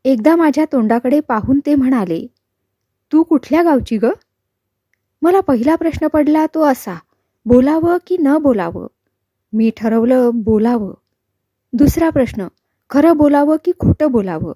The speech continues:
मी ठरवलं खोटं बोलावं. मी असं का ठरवलं? स्त्री जातीचं हृदय ज्यानं असं चातुर्यप्रिय अन वाकड्या मार्गानं जाणारं घडवलं त्यालाच ते माहीत.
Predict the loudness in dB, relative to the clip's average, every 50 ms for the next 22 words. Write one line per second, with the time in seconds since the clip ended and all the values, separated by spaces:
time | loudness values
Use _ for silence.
0 | _ _ _ _ _ _ _ _ _ _ -2 0 0 0 -2 -4 -4 -4 -2 -2
1 | -2 -2 -2 -2 -6 -6 -4 -2 -2 -2 0 -2 -2 -4 -6 -8 -8 -12 -14 _
2 | _ _ _ _ _ _ _ _ _ _ _ _ _ 2 4 4 4 2 0 0
3 | -2 -4 -4 -2 -2 -2 -2 -2 -2 -2 0 0 0 0 0 -2 -4 -6 -10 _
4 | _ _ _ _ _ _ _ _ _ _ _ _ _ _ _ _ _ _ _ _
5 | _ -16 -2 2 4 6 6 6 4 2 -2 -2 -4 -6 -6 -4 -2 -2 -2 -2
6 | -2 0 0 0 0 -2 -2 -2 -4 -4 -2 -2 -2 -2 -2 -2 -4 -6 -6 -6
7 | -6 -10 -10 -10 -6 -4 -2 0 2 2 0 0 0 -2 0 0 2 2 2 2
8 | 0 0 0 0 0 0 -2 -2 -4 -4 -2 0 0 0 0 0 0 0 2 2
9 | 2 0 0 -2 -2 -2 0 0 0 0 0 -2 -2 0 0 0 2 2 0 0
10 | -2 -4 _ _ _ _ _ -6 -4 -2 0 0 -2 -2 -4 -4 -2 -2 0 0
11 | -2 -2 -4 -8 -10